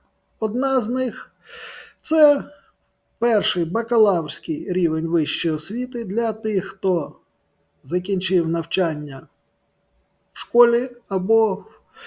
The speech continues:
навчання в коледжі, можливо, навіть вступ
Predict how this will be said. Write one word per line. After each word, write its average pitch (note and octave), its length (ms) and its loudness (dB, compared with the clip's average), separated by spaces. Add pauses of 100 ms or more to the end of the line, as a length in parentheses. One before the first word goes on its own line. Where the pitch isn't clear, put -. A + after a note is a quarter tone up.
(720)
навчання F#3+ 680 6
в - 340 -6 (840)
коледжі, A3+ 800 2 (640)
можливо, F#3+ 480 4
навіть F3+ 380 4
вступ G3 500 -6